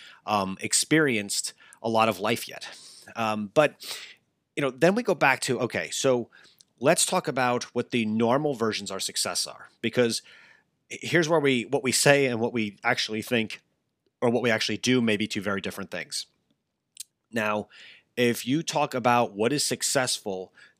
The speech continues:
to many parents of a high school senior, right? 'Cause we've had those conversations. It's what schools did their, did their child get into? What scholarships did they get? What, um, you know, financial aid packages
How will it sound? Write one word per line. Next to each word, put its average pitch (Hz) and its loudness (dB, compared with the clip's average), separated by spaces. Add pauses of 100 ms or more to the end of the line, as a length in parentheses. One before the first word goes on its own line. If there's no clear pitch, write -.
to 110 0
many 117 0
parents 127 0
of 98 -8
a 101 -2
high 123 -2
school 98 -6
senior, 127 -4 (420)
right? 117 0
'Cause 98 -6
we've 104 -4
had 110 2
those 143 0
conversations. 143 -2 (260)
It's 120 -2 (220)
what 131 0
schools 147 0
did 117 -4
their, 123 2
did 113 -2
their 123 2
child 120 0
get 127 2
into? 113 -2 (300)
What 123 2
scholarships 131 2
did 107 -4
they 107 -4
get? 95 -6 (160)
What, 123 0
um, 107 -2
you 123 -2
know, 101 -4
financial 131 0
aid 139 0
packages 113 -2